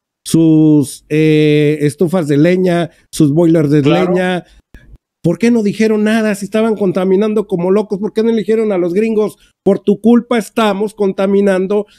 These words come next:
Speaker 1: demasiado Europa en estos momentos porque volvimos a las cuestiones arcaicas de volver a utilizar leña,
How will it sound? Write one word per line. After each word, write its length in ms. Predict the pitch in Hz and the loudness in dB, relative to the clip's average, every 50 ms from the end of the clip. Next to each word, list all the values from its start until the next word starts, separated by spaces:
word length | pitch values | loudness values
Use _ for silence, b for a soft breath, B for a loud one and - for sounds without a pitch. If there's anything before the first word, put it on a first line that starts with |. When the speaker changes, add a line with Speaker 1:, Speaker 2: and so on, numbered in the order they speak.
| b _ - | b _ -2
Speaker 1:
demasiado 580 | 208 208 180 175 160 - - 175 165 170 175 196 | 0 0 0 0 -2 0 0 0 0 0 0 0
Europa 440 | 190 175 160 165 170 170 - 196 | 2 2 2 2 0 -2 -2 -2
en 100 | 180 165 151 | 0 0 0
estos 280 | 147 139 - - 180 | 0 -2 -4 -6 -4
momentos 600 | 175 185 190 196 185 160 151 151 - 202 202 196 b b b b _ _ | -2 -2 0 0 2 2 0 0 0 -2 -4 -4 b b b b _ _
porque 240 | 220 214 220 - 220 | -4 -2 0 -2 -2
volvimos 500 | 208 208 202 170 170 175 190 208 190 - | 0 0 0 2 2 2 2 0 -2 -4
a 80 | 185 | -4
las 280 | 175 175 170 151 - - _ _ _ _ | -2 -2 -2 -4 -6 -10 _ _ _ _
cuestiones 480 | - 180 165 - - 185 175 185 175 185 | -4 -4 -4 -2 -2 -2 -2 -2 -2 -2
arcaicas 540 | 190 170 165 - - 160 156 - - 190 165 | -4 -4 -4 -4 -4 -4 -4 -2 -4 -4 -2
de 60 | 170 | -2
volver 300 | 151 147 139 135 151 160 | -2 0 0 0 0 0
a 20 | 170 | -2
utilizar 520 | 165 - 160 151 147 135 - 160 165 160 | -4 -4 -2 -2 -2 -2 -2 -4 -4 -2
leña, 400 | 170 160 151 143 147 160 165 170 | 0 0 2 2 2 0 -2 -4